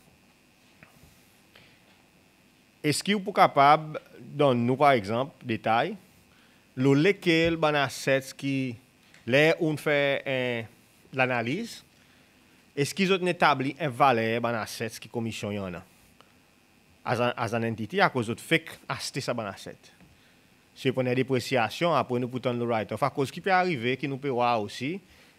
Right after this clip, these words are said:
beaucoup d'entités gouvernement y acheté paquet, mais ça, bon paquet après qui arrive avec. Si il y a un write-off qui nous fait avec, ou bien ici, nous prenons nous aider,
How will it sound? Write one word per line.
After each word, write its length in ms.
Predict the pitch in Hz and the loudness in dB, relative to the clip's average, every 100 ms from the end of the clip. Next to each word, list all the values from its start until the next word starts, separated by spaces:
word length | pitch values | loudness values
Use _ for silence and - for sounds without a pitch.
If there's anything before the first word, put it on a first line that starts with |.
| _ | _
beaucoup 240 | 131 131 147 | -2 0 0
d'entités 440 | 156 156 - 160 | 0 0 -2 -4
gouvernement 500 | 143 143 139 123 123 | -2 0 0 0 0
y 60 | 120 | -2
acheté 280 | 113 - | -4 -8
paquet, 460 | 123 107 - 147 226 - _ _ _ _ _ _ _ _ _ _ _ - | -4 -4 -2 -4 -6 -12 _ _ _ _ _ _ _ _ _ _ _ -6
mais 480 | 123 127 123 120 117 | -2 0 2 0 -4
ça, 160 | - 151 | 0 2
bon 140 | 151 | 2
paquet 340 | 139 127 - 151 | 2 0 2 4
après 380 | 147 - 131 135 | 4 2 -4 0
qui 100 | 143 | 0
arrive 340 | 135 113 110 | 0 -2 -4
avec. 280 | 101 90 85 - - | -6 -8 -16 -20 -20
Si 200 | - 156 | -8 -2
il 40 | |
y 40 | 160 | 0
a 60 | |
un 40 | 156 | 4
write-off 440 | 143 123 139 139 | 4 2 -2 -4
qui 100 | - | -4
nous 80 | 127 | -4
fait 100 | 120 | -2
avec, 260 | 104 95 - | -4 -4 -4
ou 60 | |
bien 140 | 131 135 | 0 0
ici, 200 | 123 143 | -2 -6
nous 80 | |
prenons 220 | 123 123 117 | -6 -4 -4
nous 220 | 107 98 | -6 -10
aider, 340 | 95 113 220 | -10 -8 -8